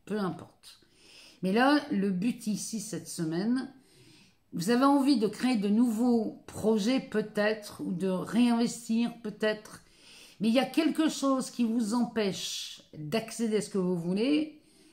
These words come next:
parce que là, on serait en froid avec quelqu'un qui vous a peut-être trahi dans le passé, mais aujourd'hui, euh, aujourd'hui, on se dit que c'est peut-être plus utile de garder, euh,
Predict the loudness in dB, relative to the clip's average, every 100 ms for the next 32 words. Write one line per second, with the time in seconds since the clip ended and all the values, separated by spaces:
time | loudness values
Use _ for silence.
0 | -4 -4 -2 -2 0 0 0 -2 -2 -2
1 | -4 -4 -4 -2 -4 -6 -10 -8 -6 -6
2 | -8 -14 -12 -8 -8 -6 -10 -6 -4 -4
3 | -6 -8 -10 -4 -2 -2 -6 -8 -8 -4
4 | -2 -2 -4 -10 -18 _ _ _ -20 -20
5 | _ _ _ _ _ -6 -2 0 2 2
6 | 0 -4 -8 -10 -8 -8 -4 -2 -2 -4
7 | -2 -2 -2 -8 -18 _ _ _ _ _
8 | _ -8 -4 0 0 0 2 2 4 2
9 | 4 4 4 2 0